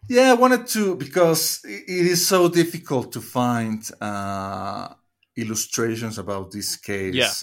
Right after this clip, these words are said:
Speaker 1: and the
Speaker 2: Yeah.
Speaker 1: ones that I did find weren't particularly appealing to me.
Speaker 2: Yeah.
Speaker 1: So I say, "Okay, what the hell? I'm gonna do,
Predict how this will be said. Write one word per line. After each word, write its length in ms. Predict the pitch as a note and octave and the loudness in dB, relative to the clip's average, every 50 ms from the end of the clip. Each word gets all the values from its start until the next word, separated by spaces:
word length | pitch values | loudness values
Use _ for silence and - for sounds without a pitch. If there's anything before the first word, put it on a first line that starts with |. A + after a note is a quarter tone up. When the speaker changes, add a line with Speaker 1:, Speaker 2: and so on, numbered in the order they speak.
| - - | -8 -10
Speaker 1:
and 340 | G2+ G2 G2 G2 G2 G2+ | -8 -8 -8 -8 -8 -6
the 80 | G2 G#2 | -6 -6
Speaker 2:
Yeah. 60 | G#2 | -4
Speaker 1:
ones 260 | G#2 A#2 A#2 B2 C3 | -2 -2 -2 -2 -2
that 140 | B2 B2 A2+ | -2 -2 -2
I 100 | G#2+ G#2 G#2 | -4 -4 -6
did 320 | F#2 G2+ B2+ D#3 E3+ E3 | -8 -8 -10 -10 -10 -12
find 640 | - - - A#2 A2+ A2+ A2+ A2+ A2+ A#2+ B2 B2 - _ _ _ _ _ _ _ G2 G2 | -14 -14 -10 -8 -8 -6 -6 -6 -6 -6 -8 -10 -16 _ _ _ _ _ _ _ -20 -16
weren't 500 | A2 G#2+ A2+ A2+ A2+ A2+ A2+ A2 G#2+ G#2+ | -8 -4 -4 -2 -2 -2 -4 -6 -8 -8
particularly 840 | - G#2+ G#2+ - - - - - A2 A2 G#2+ G#2 G2+ G2+ G2 G2+ G2+ | -10 -12 -10 -12 -14 -16 -14 -12 -10 -8 -8 -8 -8 -10 -10 -10 -10
appealing 540 | G2 F#2 - _ G#2+ G#2 G2+ G2+ G2+ G2+ G2+ - - | -12 -12 -14 _ -10 -8 -8 -8 -10 -12 -14 -16 -14
to 60 | F#2+ | -12
me. 340 | F#2+ F#2+ F#2+ G2 A2 B2 C3 _ _ _ _ _ _ _ - | -10 -10 -8 -8 -10 -12 -14 _ _ _ _ _ _ _ -6
Speaker 2:
Yeah. 260 | - A#2+ F#2+ E2+ - - _ _ _ _ _ _ _ | -4 -4 -4 -4 -8 -14 _ _ _ _ _ _ _
Speaker 1:
So 200 | - - - C#3+ C3+ | -14 -12 -10 -8 -8
I 40 | |
say, 260 | C3+ - - C#3+ C#3 D3 | -8 -6 -6 -6 -6 -8
"Okay, 260 | E3 E3+ E3+ - A#2+ | -8 -10 -10 -12 -12
what 300 | G#2+ G#2+ B2 B2+ C3 - | -8 -8 -8 -8 -8 -8
the 100 | - G#2 | -12 -12
hell? 320 | F2+ F2 D#2 D#2+ D#2+ - - | -10 -10 -10 -12 -12 -12 -12
I'm 140 | A#2+ A#2+ | -10 -10
gonna 300 | A#2+ A#2+ A#2 A2+ G#2+ G2 | -8 -8 -8 -8 -10 -10
do, 360 | F2 F2+ G2 G2 F#2+ F#2 F2+ | -10 -10 -10 -10 -10 -10 -12